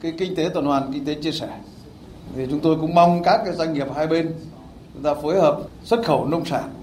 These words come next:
là một cái thế mạnh của Việt Nam, vừa là thế mạnh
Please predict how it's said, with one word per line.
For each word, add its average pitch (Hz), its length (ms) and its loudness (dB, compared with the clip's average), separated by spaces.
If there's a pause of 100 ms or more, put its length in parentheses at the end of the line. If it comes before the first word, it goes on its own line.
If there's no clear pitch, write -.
(640)
là 127 60 -4
một 127 200 -4
cái 147 120 -4
thế 160 100 4
mạnh - 420 -2
của 110 580 -8
Việt 131 100 -8
Nam, 160 320 2 (480)
vừa 156 200 8
là 165 160 8
thế 185 100 8
mạnh 220 260 6